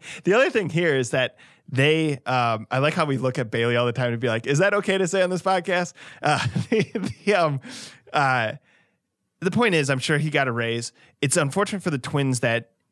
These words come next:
you don't know what's gonna happen to Shelton, because if he had been hired away, and he may very well be, I think he's another manager candidate,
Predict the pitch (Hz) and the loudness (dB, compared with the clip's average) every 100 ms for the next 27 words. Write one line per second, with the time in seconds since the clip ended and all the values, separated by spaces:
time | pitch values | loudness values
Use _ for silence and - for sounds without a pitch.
0 | - 143 127 147 170 165 151 143 135 143 | -2 0 2 2 0 0 -2 0 -2 -4
1 | 123 127 - 110 - 123 107 117 135 123 | -4 -6 -6 -6 -2 -2 -2 -4 -4 -2
2 | 143 127 151 147 160 165 160 170 175 170 | -4 -2 0 2 2 0 0 2 2 0
3 | 175 190 - 139 131 160 131 127 127 131 | 0 -2 -2 -2 0 0 0 0 0 0
4 | 127 117 110 127 123 120 120 123 131 123 | 0 -2 -2 0 0 0 -2 -4 -4 -2
5 | 135 135 135 120 117 123 131 139 131 147 | 0 2 0 -4 -2 0 0 -2 -2 -2
6 | 147 170 - | 0 -2 -4